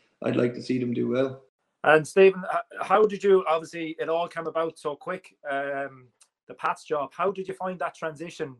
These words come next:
Speaker 2: from, you know, being a player? And obviously I, I, I lived with you for, what, six months or whatever. I, I see how much you, you,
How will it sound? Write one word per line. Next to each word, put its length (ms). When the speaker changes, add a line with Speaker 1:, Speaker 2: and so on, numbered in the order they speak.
Speaker 2:
from, 420
you 60
know, 180
being 220
a 60
player? 420
And 180
obviously 340
I, 60
I, 200
I 160
lived 280
with 140
you 80
for, 180
what, 260
six 260
months 260
or 40
whatever. 380
I, 200
I 80
see 200
how 120
much 240
you, 240
you, 200